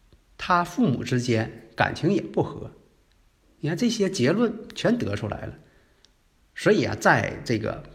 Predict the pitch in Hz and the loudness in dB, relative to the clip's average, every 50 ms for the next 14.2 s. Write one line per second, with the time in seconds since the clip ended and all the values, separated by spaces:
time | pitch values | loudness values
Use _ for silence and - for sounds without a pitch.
0 | - - - - 202 165 123 - - 165 156 170 175 143 110 104 - - 110 107 | -14 -12 -4 0 0 2 2 2 2 2 4 4 4 2 0 -2 -4 -4 -4 -4
1 | 123 120 117 - - - - - - - _ - 110 127 214 285 302 - - - | -4 -4 -6 -8 -10 -10 -12 -14 -14 -14 _ 0 2 4 6 6 4 2 0 -4
2 | - - - - 135 117 - 110 104 107 110 107 - 151 117 - 120 104 107 107 | -8 -12 -6 -4 -2 -2 0 0 0 0 0 0 2 0 0 0 0 -2 -2 0
3 | - 190 107 - 104 98 101 - - - - - - - - - - - - - | 0 0 0 -2 -4 -6 -6 -6 -8 -10 -10 -12 -16 -20 -20 -20 -20 -20 -20 -20
4 | - _ _ _ - 123 123 120 120 139 160 240 240 175 - - 143 135 - 165 | -20 _ _ _ 2 4 4 4 6 6 6 6 6 4 4 2 2 2 2 2
5 | 147 120 - - - 139 117 113 143 165 160 - - - - - - _ _ _ | 2 2 0 0 0 0 2 2 0 0 -2 -4 -10 -16 -20 -20 -20 _ _ _
6 | _ _ _ _ _ _ _ - - 135 165 - 269 220 131 107 101 - - 113 | _ _ _ _ _ _ _ 0 2 4 4 4 4 4 2 0 0 0 2 2
7 | 110 151 208 220 - - - - - - - - _ _ _ _ _ _ _ _ | 2 2 2 0 -4 -8 -14 -16 -20 -20 -20 -20 _ _ _ _ _ _ _ _
8 | _ _ _ _ _ _ _ _ _ _ _ _ _ - - 277 262 226 165 - | _ _ _ _ _ _ _ _ _ _ _ _ _ -2 2 4 4 4 4 0
9 | - - - - - - - - 185 175 160 160 165 143 - 113 117 120 - 170 | -8 -14 -18 -20 -18 -4 0 2 2 2 2 2 0 2 2 2 0 0 0 -2
10 | 156 165 - - - - 113 131 170 180 - 240 214 151 - - 139 139 127 104 | -2 -2 -6 -8 -2 2 2 2 2 2 2 4 4 4 2 2 0 0 0 0
11 | 123 139 - - - - - - _ _ _ _ _ _ _ _ _ _ _ _ | -2 -4 -8 -14 -20 -20 -20 -20 _ _ _ _ _ _ _ _ _ _ _ _
12 | _ _ _ - - 147 147 160 147 160 190 170 160 165 151 147 147 143 - 92 | _ _ _ -4 0 2 2 2 4 4 4 2 4 2 2 2 2 2 2 2
13 | 151 170 143 110 113 - 139 113 120 127 - 127 - 113 101 113 104 107 - 147 | 2 2 2 0 0 -2 -2 0 0 -2 -2 -2 -4 -4 -4 -4 -4 -2 -2 -2
14 | 139 131 113 113 | -2 -2 -4 -6